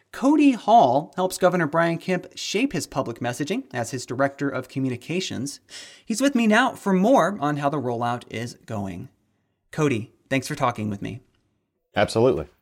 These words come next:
Speaker 1: So I want to start by talking about the vaccine rollout. Um, this is something a lot of people are watching, uh, with very close attention. Now, Governor Brian Kemp yesterday said in a tweet that about two-thirds of all of the vaccines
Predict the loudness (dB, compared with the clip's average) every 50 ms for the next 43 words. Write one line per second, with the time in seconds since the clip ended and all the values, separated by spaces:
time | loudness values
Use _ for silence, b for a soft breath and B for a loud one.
0 | _ _ _ _ B B B B B B B -8 -2 0 0 2 2 0 0 2
1 | 2 0 0 2 0 0 2 2 0 0 0 0 0 0 0 0 -2 -2 0 -2
2 | 0 0 2 2 2 0 -2 -4 -6 -4 0 2 2 2 0 0 0 0 0 2
3 | 0 -2 -2 -4 -2 0 0 0 0 0 -2 -4 -8 -12 -12 -8 -6 -4 -2 -2
4 | -2 -4 -4 -6 -6 -6 -4 -4 -4 -4 -4 -4 -2 0 2 2 2 2 0 -2
5 | -4 -2 -2 0 -2 -2 0 2 4 4 2 2 0 -2 -2 0 -2 -2 -2 -2
6 | -2 -2 -2 -2 -6 -6 -4 -2 0 0 0 -2 -4 -2 -2 -2 -2 -2 -6 -10
7 | -10 -10 -10 -6 -4 -4 -4 -6 -8 -10 -12 B B B B B B B B -2
8 | 2 2 2 2 0 0 0 2 2 2 2 2 2 0 0 0 -2 -2 -2 -2
9 | -2 -4 0 4 4 4 4 2 -2 -6 -4 -2 0 0 0 0 -2 -4 -4 -4
10 | -2 -2 -4 -4 -6 -8 -10 -8 -4 -2 -2 -2 -2 -4 -8 -6 -4 -2 0 0
11 | 0 0 0 -2 -6 -10 -8 -4 -4 -4 -4 -4 -8 -12 -6 -2 0 0 2 2
12 | 2 2 0 0 -2 -4 -6 -6 -2 0 2 2 2 2 0 -4 -4 -2 0 0
13 | 0 0 -4 -6 -2 0 0 2 0 0 -4 -6